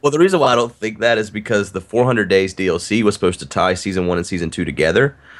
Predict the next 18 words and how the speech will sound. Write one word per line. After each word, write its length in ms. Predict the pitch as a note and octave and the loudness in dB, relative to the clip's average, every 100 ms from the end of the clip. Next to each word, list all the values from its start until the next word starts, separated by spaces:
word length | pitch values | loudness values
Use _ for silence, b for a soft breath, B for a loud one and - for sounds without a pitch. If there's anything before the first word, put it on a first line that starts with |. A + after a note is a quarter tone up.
| B B - | B B -2
Um, 320 | F2+ E2+ D2 | 0 0 -2
and 220 | E2 F2 | -2 -2
the 60 | E2 | -4
C-, 280 | - G#2+ F2 | -2 0 0
and 120 | F#2 | 0
the 80 | F#2 | 0
four 160 | G#2+ G#2+ | 2 2
hundred 180 | F#2+ | 2
Days 200 | F#2 F#2+ | 2 0
D 120 | F#2 F2+ | 0 -4
L 80 | |
C 200 | E2+ F#2+ | -2 -4
happens 380 | F2+ D#2+ - D#2 | -2 -2 -4 -6
basically 300 | - F2+ - | -2 -2 -2
right 400 | D#2 E2+ E2+ F2 | -4 0 2 2
after 560 | E2+ F2 E2+ F2+ D#2+ D#2 | 2 0 -2 -2 -2 -2
season 480 | - F2+ D2+ C#2+ E2+ | -6 -10 -8 -4 -2
one. 440 | E2+ D#2+ C#2+ D2 | 0 0 0 -4